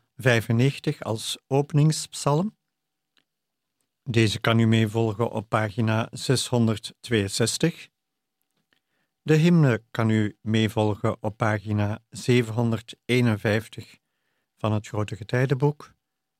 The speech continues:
De psalmen zijn de psalmen van de eerste week en deze kan u meevolgen vanaf pagina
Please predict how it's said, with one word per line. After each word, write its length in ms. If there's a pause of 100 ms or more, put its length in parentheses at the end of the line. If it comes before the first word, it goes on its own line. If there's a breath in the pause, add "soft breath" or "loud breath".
(800)
De 80
psalmen 680
zijn 300
de 80
psalmen 420
van 160
de 100
eerste 440
week 300
en 120
deze 260
kan 200
u 80
meevolgen 680 (160 soft breath)
vanaf 400
pagina 600